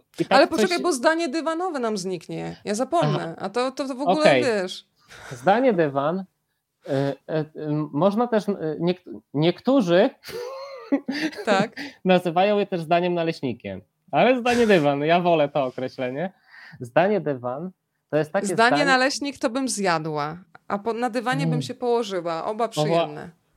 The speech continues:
Speaker 1: zdanie dywan to jest, a chodzi o co, o inną funkcję łączącą dywan i naleśnik. To jest mianowicie to, że są zwinięte w rulon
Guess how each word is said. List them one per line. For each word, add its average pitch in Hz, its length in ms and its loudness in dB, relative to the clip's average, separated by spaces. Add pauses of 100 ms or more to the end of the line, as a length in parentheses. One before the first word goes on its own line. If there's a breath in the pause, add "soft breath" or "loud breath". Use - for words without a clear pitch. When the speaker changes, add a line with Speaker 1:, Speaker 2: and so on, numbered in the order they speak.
Speaker 1:
zdanie 160 520 -4
dywan 147 360 -4
to 147 120 -4
jest, 135 320 -8
a 147 120 -2
chodzi 175 280 0
o 170 60 -2
co, - 160 -10
o 151 160 0
inną 143 300 -2
funkcję 131 520 -4
łączącą 131 540 -6 (120)
dywan 151 300 2
i 143 40 2
naleśnik. 117 560 -4 (100)
To 147 100 2
jest 147 140 -2
mianowicie 143 580 -2
to, 160 200 0
że 170 120 -2
są 160 200 -2
zwinięte 156 540 -2
w 131 60 -8
rulon 143 400 2